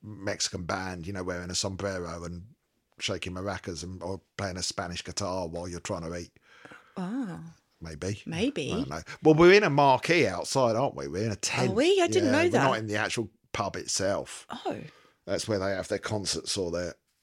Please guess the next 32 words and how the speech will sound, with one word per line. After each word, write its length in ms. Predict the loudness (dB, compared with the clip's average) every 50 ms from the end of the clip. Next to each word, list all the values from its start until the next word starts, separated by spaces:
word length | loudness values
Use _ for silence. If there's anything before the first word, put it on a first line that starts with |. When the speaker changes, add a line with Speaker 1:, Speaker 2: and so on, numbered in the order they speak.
| _ -4
Speaker 1:
live 280 | -2 0 0 0 -2 -4
performances. 680 | -8 -6 -2 -2 -2 -2 -2 -2 -2 -2 -2 -2 -4
They're 120 | -4 -4 -4
in 80 | -2
a 40 | -2
sort 200 | -2 -2 -2 -4
of 140 | -8 -8 -6
tent 340 | -4 -2 0 -2 -2 -4 -6
thing 480 | -8 -8 -8 -6 -8 -10 -12 -14 -16 -20 _ _
in 160 | -8 -8 -6 -6
the 60 | -6
garden. 560 | -4 -4 -2 0 -2 -2 -4 -6 -12 -14 -18 _ _ _ _ _ _ _ _ _ _ _ -10
Speaker 2:
Oh, 260 | -6 -2 0 0 0
we 80 | 0 -2
better 200 | -2 -2 -2 -2
dress 320 | -2 -2 -2 -2 -2 -2
warm 300 | 2 4 4 6 6 4
then. 420 | 4 2 2 2 0 0 -2 -4 -6 _ _ _ _ _ _ _ _ _ _ _ _ _ _ _ _ -10
Speaker 1:
Yes. 600 | -6 -2 0 0 0 0 0 -2 -6 -8 -12 -12 -8
Well, 120 | -4 -4 -2
you 160 | 0 0 0
had. 320 | -2 -2 -6 -8 -12 -14 -14 -12
Speaker 2:
I'll 120 | -12 -10 -8
Speaker 1:
I 40 | -6
Speaker 2:
be 80 | -6
in 100 | -6 -6
my 140 | -6 -6 -4
snowsuit. 960 | -2 0 0 0 0 -2 -2 -2 -4 -4 -4 -6 -8 -10 -6 -6 -4 -4 -4 -4 -6 -6 -8 -12 -16 -18 -20 -12 -6
Speaker 1:
<laughs> 100 | -6 -6 -6 _ _ _ _ _ _ _ _ _ _ -2
Uh, 300 | 0 2 4 4 4 4 2
and 160 | 0 -2 0 2
then 420 | 4 4 4 4 2 0 -2 -4